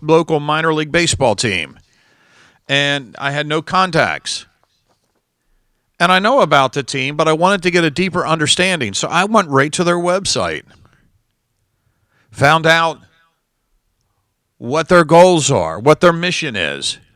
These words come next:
how they give back to the community. Ironically enough, it was the week of Thanksgiving, and their staff was out giving free meals to the homeless. Something I would not have known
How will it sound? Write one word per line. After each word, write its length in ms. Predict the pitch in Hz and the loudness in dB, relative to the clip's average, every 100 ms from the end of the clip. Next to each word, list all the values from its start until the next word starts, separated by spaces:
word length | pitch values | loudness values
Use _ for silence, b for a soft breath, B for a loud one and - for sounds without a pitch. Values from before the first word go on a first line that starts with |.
| _ _ _ _ _ _ _ _ _ | _ _ _ _ _ _ _ _ _
how 200 | - 139 | 2 2
they 140 | 160 156 | 2 -2
give 200 | 165 139 | -6 -4
back 240 | 165 165 | -4 -2
to 100 | 170 | -2
the 100 | 151 | 0
community. 600 | - 156 175 170 104 80 - B B B B B | -2 -2 0 0 -2 -6 -12 B B B B B
Ironically 720 | 131 147 175 214 202 175 165 | 2 4 4 2 0 0 2
enough, 680 | 160 175 208 156 151 - - - _ _ _ _ _ _ _ _ _ _ _ _ _ _ _ _ | 2 4 4 2 -2 -10 -20 -20 _ _ _ _ _ _ _ _ _ _ _ _ _ _ _ _
it 180 | 170 160 | 0 2
was 280 | 175 170 - | 4 2 2
the 100 | 156 | 2
week 260 | 175 202 | 2 2
of 100 | 170 | -2
Thanksgiving, 920 | - 170 165 - 175 214 165 139 151 - | -2 -4 -4 -6 -2 0 0 -2 -6 -4
and 200 | 156 165 | -4 0
their 140 | 160 | 0
staff 580 | - - 190 202 175 - | 0 -2 0 0 0 -2
was 180 | 160 143 | -4 -2
out 300 | 156 160 156 | -2 -2 -4
giving 340 | 165 165 165 | -6 -6 -10
free 380 | 151 - 180 185 | -14 -6 -4 -4
meals 720 | 175 202 196 139 135 135 - _ _ - | -6 -6 -4 -4 -6 -8 -10 _ _ -4
to 140 | 165 | 2
the 120 | 180 | 2
homeless. 680 | 208 226 170 90 80 - - - _ _ _ _ _ _ _ _ _ _ _ _ _ _ _ _ _ _ _ _ B B - | 2 0 0 -2 -4 -6 -8 -18 _ _ _ _ _ _ _ _ _ _ _ _ _ _ _ _ _ _ _ _ B B -8
Something 460 | - 147 170 156 | -2 0 0 0
I 100 | 135 | 2
would 240 | 131 165 156 | 4 4 4
not 180 | 151 | 0
have 100 | 143 | 0
known 520 | 147 180 143 110 104 | -2 0 -2 -4 -10